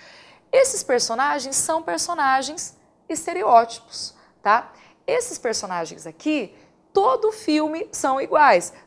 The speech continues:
Toda história, é, que fala de ensino médio tem lá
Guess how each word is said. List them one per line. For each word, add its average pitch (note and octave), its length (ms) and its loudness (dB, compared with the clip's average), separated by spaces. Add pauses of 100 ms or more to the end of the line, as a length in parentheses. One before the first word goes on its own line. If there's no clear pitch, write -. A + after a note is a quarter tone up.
(160)
Toda F4+ 360 2
história, C#4+ 680 2 (240)
é, A#3+ 300 6
que A#3+ 100 -14
fala C#4 240 0
de C4 80 -4
ensino B3+ 300 -6
médio A#3+ 440 2
tem B3+ 200 -4
lá C4 340 4